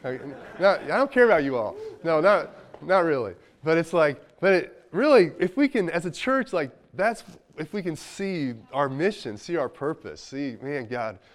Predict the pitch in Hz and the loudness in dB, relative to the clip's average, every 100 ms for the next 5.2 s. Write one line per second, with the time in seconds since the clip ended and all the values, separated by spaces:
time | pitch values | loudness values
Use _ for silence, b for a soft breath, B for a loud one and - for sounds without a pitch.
0 | B B _ 135 151 139 117 127 117 113 | B B _ -8 -6 -4 -6 -8 -6 -8
1 | 98 98 - 117 107 107 117 120 196 170 | -8 -14 -12 -12 -10 -10 -8 -6 -4 -4
2 | 120 - 143 151 110 92 156 - 139 - | -8 -12 -10 -8 -8 -4 -4 -2 -8 -6
3 | 127 107 104 - 92 90 104 82 - 98 | -8 -6 -12 -14 -18 -14 -12 -12 -14 -16
4 | 110 110 95 104 101 90 95 90 87 87 | -12 -12 -12 -14 -16 -20 -20 -18 -18 -18
5 | 85 | -20